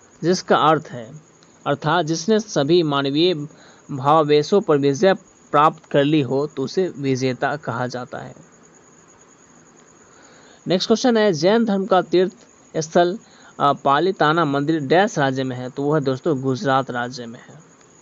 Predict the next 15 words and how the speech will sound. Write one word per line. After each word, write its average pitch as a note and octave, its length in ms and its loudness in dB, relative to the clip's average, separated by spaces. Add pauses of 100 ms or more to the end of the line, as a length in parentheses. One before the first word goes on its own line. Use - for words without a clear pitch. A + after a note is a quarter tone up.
(800)
Next F#3+ 200 0
question A#3 280 2
है, G3+ 120 2
दिगंबर E3+ 480 2
संप्रदाय D3 600 -2
डैश D#3+ 300 0
से F3+ 80 -8
संबंधित C3+ 460 -6
है, C3 220 -10 (400)
वो D#3 120 2
है D#3+ 100 4
जैन D3+ 320 2
धर्म C3 220 -4
से B2 160 -14
है। A#2+ 220 -16